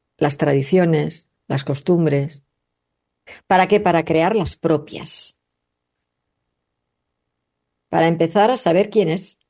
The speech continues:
individualmente, apartado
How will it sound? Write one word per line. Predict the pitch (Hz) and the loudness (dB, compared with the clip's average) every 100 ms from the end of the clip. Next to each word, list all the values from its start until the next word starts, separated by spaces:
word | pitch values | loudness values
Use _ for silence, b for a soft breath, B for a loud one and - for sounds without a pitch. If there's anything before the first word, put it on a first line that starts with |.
| _ _ _ _ _ _ _ | _ _ _ _ _ _ _
individualmente, | 175 156 151 143 135 135 139 330 - _ _ - | 0 2 4 2 0 -2 -2 -6 -10 _ _ -6
apartado | - 185 190 240 359 440 | -2 -2 2 2 2 0